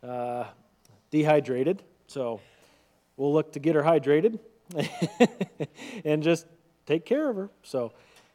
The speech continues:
let's remember to drink water, okay? We got plenty of it just sitting around out in our yards, so you can just go scoop it up and throw it in your mouth. <laughs> It's a good, good habit you could form is just to drink water however you can get it, okay?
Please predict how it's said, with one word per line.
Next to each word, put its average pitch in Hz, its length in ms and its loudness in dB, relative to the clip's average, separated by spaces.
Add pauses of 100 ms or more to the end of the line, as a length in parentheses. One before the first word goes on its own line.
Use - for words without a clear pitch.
let's 160 240 4
remember 240 400 4
to 226 60 2
drink 233 280 0
water, 247 480 2 (580)
okay? 185 340 -6 (420)
We 143 100 2
got 190 200 6
plenty 233 320 4
of 226 160 6
it 202 160 4
just 170 280 -4
sitting 196 220 2
around 190 360 4
out 190 160 8
in 185 100 2
our 180 140 2
yards, 175 480 2
so 131 140 -4
you 131 180 -2
can 160 160 -4
just 147 260 0
go 160 140 4
scoop 185 360 2
it 190 80 4
up 196 360 6
and 143 200 -10 (600)
throw 165 160 6
it 196 40 2
in 185 100 -4
your 170 80 0
mouth. 185 420 4 (180)
<laughs> 165 320 -2
It's 160 220 0 (280)
a 147 60 -2
good, 160 480 2
good 185 160 4
habit 190 380 2
you 185 100 -2
could 160 160 0
form 160 320 2
is 135 120 -4
just 147 160 -2
to 143 80 0
drink 160 260 -2
water 156 320 6
however 143 320 6
you 143 100 0
can 135 140 -10
get 127 200 0
it, 107 60 -10
okay? 131 460 -4